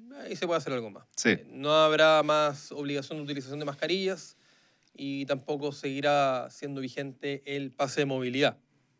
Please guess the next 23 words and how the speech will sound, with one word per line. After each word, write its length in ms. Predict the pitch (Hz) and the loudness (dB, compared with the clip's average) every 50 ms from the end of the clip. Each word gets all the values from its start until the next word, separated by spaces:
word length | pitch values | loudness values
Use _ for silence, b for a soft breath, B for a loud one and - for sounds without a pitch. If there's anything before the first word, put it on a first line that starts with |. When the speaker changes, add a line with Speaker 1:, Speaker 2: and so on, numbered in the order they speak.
| _ _ _ | _ _ _
Speaker 1:
lo 140 | - 113 110 | -18 -18 -2
cual 420 | - 135 127 127 127 127 123 117 | 2 2 2 2 2 -2 -4 -4
representa 480 | 127 123 110 - 131 123 117 - 120 120 | -6 -8 -8 -8 -10 -12 -8 -6 -6 -6
un, 580 | 117 117 117 113 110 107 104 101 98 98 110 110 _ _ _ _ _ _ _ _ _ _ _ _ _ _ _ _ - - - _ | -6 -6 -8 -10 -12 -14 -16 -16 -18 -20 -20 _ _ _ _ _ _ _ _ _ _ _ _ _ _ _ _ _ -20 -20 -20 _
un 120 | - 135 | -14 -12
cambio 260 | 131 - 151 151 156 151 | 2 4 4 4 6 4
a 40 | |
la, 360 | 143 139 135 135 127 120 117 - _ _ _ _ _ _ _ _ _ _ _ _ | 6 6 6 6 4 2 0 -6 _ _ _ _ _ _ _ _ _ _ _ _
a 80 | 127 131 | 0 4
la 100 | 139 143 | 6 6
realidad 240 | 143 147 156 165 | 6 8 10 8
que 60 | 165 165 | 8 8
estábamos 400 | 151 - 170 175 180 175 170 160 | 8 8 8 8 8 8 6 6
viviendo. 800 | 156 156 165 170 175 180 175 180 175 175 170 165 156 151 135 127 - _ _ | 6 6 6 6 6 6 6 6 6 8 8 6 6 4 2 -2 -8 _ _
Pasamos 400 | - 127 - - 156 156 151 139 | -4 -4 -2 0 0 0 0 -2
en 80 | 143 135 | -4 -6
su 100 | - 139 | -4 -2
momento 380 | 135 135 143 143 139 - 135 | 0 0 0 0 0 -2 -2
de, 320 | 123 117 110 107 101 98 95 92 - - - - - | 0 0 0 0 -2 -4 -8 -14 -18 -20 -20 -20 -16
de 80 | - - | -14 -12
los 120 | - - - | -12 -12 -2
pases 320 | - 143 147 - - 139 | 0 0 0 0 -6 -12
por 340 | - - 120 113 110 113 | -10 -10 -8 -8 -8 -12